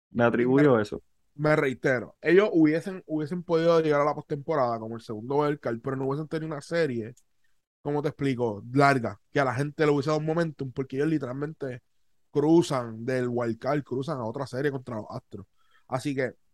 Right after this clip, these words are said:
Speaker 2: si no hubiese sido por esa expansión, no creo que hubiese ese, ese excitement, ese, ese, ese, ah, eh, ese caldeo de, de ver estos equipos jugar.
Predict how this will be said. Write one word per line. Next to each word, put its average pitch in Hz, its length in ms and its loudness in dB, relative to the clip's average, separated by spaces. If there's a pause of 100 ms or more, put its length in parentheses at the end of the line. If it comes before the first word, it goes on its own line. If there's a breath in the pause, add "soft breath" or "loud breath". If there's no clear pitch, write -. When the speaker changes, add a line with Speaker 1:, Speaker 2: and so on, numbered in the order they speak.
(440)
Speaker 2:
si 175 300 -8
no 175 200 4
hubiese 196 340 6
sido 208 280 2
por 170 160 4
esa 170 180 2
expansión, 160 840 -4 (400)
no 147 220 0
creo 165 320 4
que 143 180 0
hubiese 131 280 0
ese, 151 260 -6
ese 135 160 -6
excitement, 131 680 -2
ese, 139 520 -2 (300 loud breath)
ese, 139 580 -2 (320)
ese, 135 560 -10 (280)
ah, 127 320 0
eh, 78 320 -8 (280)
ese 95 240 -6
caldeo 151 520 8
de, 135 200 6
de 127 200 0
ver 147 240 0
estos 139 280 -4
equipos 127 280 -10
jugar. 123 240 -12